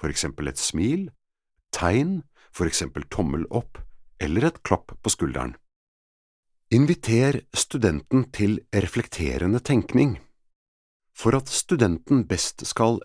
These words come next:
lære av erfaringer den får i ulike læresituasjoner, inviteres studenten til refleksjon, både før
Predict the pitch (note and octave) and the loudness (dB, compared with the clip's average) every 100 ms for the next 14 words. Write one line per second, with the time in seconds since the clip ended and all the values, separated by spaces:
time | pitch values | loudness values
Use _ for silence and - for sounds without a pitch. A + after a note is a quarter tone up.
0 | A#2+ B2 D2+ C2+ E2 F#2 E2 - - E2+ | 0 0 0 -2 -2 -2 -2 -2 -2 -2
1 | C#2+ D2+ F#2 A2 - F#2 G#2+ - E2 F2 | -2 0 2 0 -2 0 0 0 2 2
2 | F#2+ A#2+ - B2+ F#2+ C2 C2+ A2+ A#2 D#2+ | 2 0 2 2 2 0 -2 2 2 0
3 | - - - F2+ G2 G2 D#3 A#2 _ _ | -2 -6 -4 2 4 4 2 -2 _ _
4 | - B2 D#3 - F2 D#2 A2 - - - | 2 4 2 0 0 2 0 -2 -4 -6
5 | C3 G2+ C#2+ - A#2+ A2+ - F#2 F#2+ - | -2 -2 -2 0 0 0 -2 0 0 -4
6 | - F#2 E2 G#2+ - - F2+ E2 B1+ - | -4 -4 -2 -4 -2 0 2 0 -2 -10
7 | _ _ _ _ _ E2+ C2+ - - D#2 | _ _ _ _ _ -2 -2 -6 -4 0
8 | F#2 C3+ | 2 0